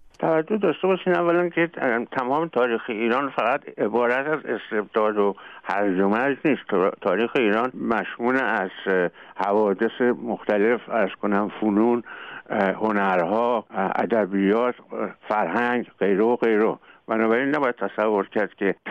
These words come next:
تغییری در، اه، جامعه ایران در طی قرون اتفاق نیفتاده.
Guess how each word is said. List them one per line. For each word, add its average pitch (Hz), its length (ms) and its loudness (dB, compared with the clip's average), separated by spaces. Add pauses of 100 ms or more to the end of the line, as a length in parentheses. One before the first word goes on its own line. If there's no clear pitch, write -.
تغییری 110 540 2
در، 101 200 2
اه، 90 560 -2 (380)
جامعه 104 480 0
ایران 113 280 0
در 95 200 -2 (100)
طی 98 240 0
قرون 101 400 0 (380)
اتفاق 117 540 -2
نیفتاده. 101 360 -2